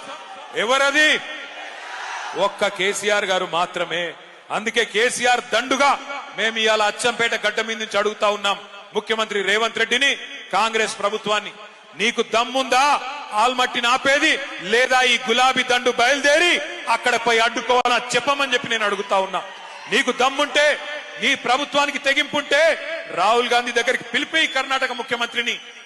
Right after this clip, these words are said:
ఎట్లా కృష్ణా నదిని మా నల్లగొండకు, పాలమూరుకు, మా రంగారెడ్డికి కాకుండా చేస్తావు, ఎట్టి పరిస్థితుల్లో దీన్ని ఒప్పుకోం అని చెప్పి రాహుల్ గాంధీతో చెప్పి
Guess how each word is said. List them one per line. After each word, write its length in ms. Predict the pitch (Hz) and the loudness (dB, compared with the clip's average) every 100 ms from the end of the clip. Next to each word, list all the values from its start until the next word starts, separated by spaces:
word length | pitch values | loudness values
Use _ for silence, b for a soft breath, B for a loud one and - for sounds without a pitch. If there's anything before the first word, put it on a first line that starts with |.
| 143 | -2
ఎట్లా 380 | 220 - 277 269 | -2 0 2 2
కృష్ణా 420 | 254 226 269 254 | 0 -4 0 2
నదిని 420 | 254 285 320 269 - 330 - 175 | 2 2 2 0 -4 -14 -8 2
మా 200 | 226 233 | 2 4
నల్లగొండకు, 680 | 226 262 254 254 254 247 | 2 2 2 0 0 0
పాలమూరుకు, 760 | 240 226 262 254 254 254 254 214 - - | 2 2 2 2 0 2 0 0 -4 -4
మా 160 | 202 240 | 0 2
రంగారెడ్డికి 760 | 233 247 269 254 262 254 269 208 - - - | 2 2 2 2 0 0 0 -2 -10 -12 -2
కాకుండా 420 | 196 302 294 285 | 0 2 0 0
చేస్తావు, 520 | 269 254 - 247 220 - 240 143 | 2 2 4 2 2 -2 -12 -8
ఎట్టి 240 | 202 - | -8 -8
పరిస్థితుల్లో 520 | - 247 247 196 233 | -2 -2 -2 -6 -4
దీన్ని 220 | 226 214 196 | -4 -6 -2
ఒప్పుకోం 580 | 240 254 262 285 262 - 285 - - | -2 -2 0 2 0 -4 -14 -14 -14
అని 100 | 190 | -4
చెప్పి 420 | 302 302 208 175 - - - | -4 -2 -2 -4 -10 -20 -6
రాహుల్ 380 | 160 214 233 226 | 0 2 2 0
గాంధీతో 360 | 226 226 226 208 | -2 0 -4 -2
చెప్పి 440 | 208 208 285 339 | -4 0 2 2